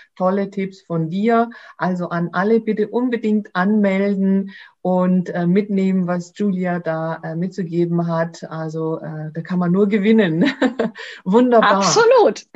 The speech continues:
Speaker 1: Ja.
Speaker 2: Absolut. Und das ist vielleicht der erste Schritt.
Speaker 1: Genau.
Speaker 2: Wenn du dir dafür Zeit nimmst, dir das anzugucken und
Speaker 1: Mhm.
Speaker 2: im Kalender zu reservieren und diese
Speaker 1: Mhm.
Speaker 2: zwanzig Sekunden darauf zu verwenden, dich anzumelden,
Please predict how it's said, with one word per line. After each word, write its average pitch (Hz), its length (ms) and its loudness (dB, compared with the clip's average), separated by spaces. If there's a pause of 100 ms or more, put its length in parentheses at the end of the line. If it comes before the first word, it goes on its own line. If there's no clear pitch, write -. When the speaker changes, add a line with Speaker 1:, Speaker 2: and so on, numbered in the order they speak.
(100)
Speaker 1:
Ja. 214 220 4
Speaker 2:
Absolut. 294 460 0
Und 277 140 0
das 359 120 2
ist 427 140 -4
vielleicht 349 400 2 (600)
der - 180 -8
erste 339 420 -6
Schritt. - 480 -8 (320)
Speaker 1:
Genau. 185 200 -2
Speaker 2:
Wenn 170 80 -2
du 277 80 -4
dir 285 180 -8
dafür 349 480 -4
Zeit 311 400 -6
nimmst, 254 320 -6
dir 277 100 -6
das 330 220 -6
anzugucken 247 800 -8
und 180 200 -4
Speaker 1:
Mhm. 254 40 -6
Speaker 2:
im 269 140 -4
Kalender 294 560 0
zu 302 180 -6
reservieren 269 680 0
und 285 120 -4
diese 269 200 -2
Speaker 1:
Mhm. 262 80 -10
Speaker 2:
zwanzig 302 520 -4
Sekunden 302 560 -6
darauf 262 380 0
zu 294 140 -10
verwenden, 262 500 -4
dich 269 240 -12
anzumelden, 214 800 -6